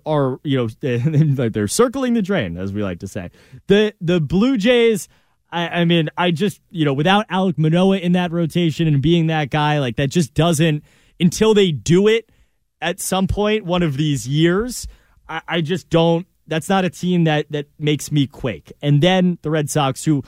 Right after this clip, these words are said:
by the way, uh, and, uh, as I pull up the standings right here, a game and a half clear of the next team in the Mariners. The Mariners can't score,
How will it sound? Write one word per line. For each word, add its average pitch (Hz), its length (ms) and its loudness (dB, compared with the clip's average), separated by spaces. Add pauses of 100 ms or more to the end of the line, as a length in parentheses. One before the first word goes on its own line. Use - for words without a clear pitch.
(160)
by 277 140 2
the 233 80 2
way, 185 260 0
uh, 147 80 -14
and, 151 300 -8
uh, 147 120 -6
as 143 160 -2
I 160 120 -2
pull 151 140 -4
up 104 100 -6
the 107 80 -8
standings 113 280 -6
right 120 120 -4
here, 147 100 -2
a 135 60 -4
game 131 240 2
and 135 80 2
a - 20 2
half 127 160 -2
clear 123 160 0
of 117 60 0
the 117 80 0
next 143 240 -4
team 107 240 -2
in 117 160 0
the 113 60 4
Mariners. 127 340 2
The 190 100 -10
Mariners 226 340 2
can't 226 220 -2
score, 233 480 -4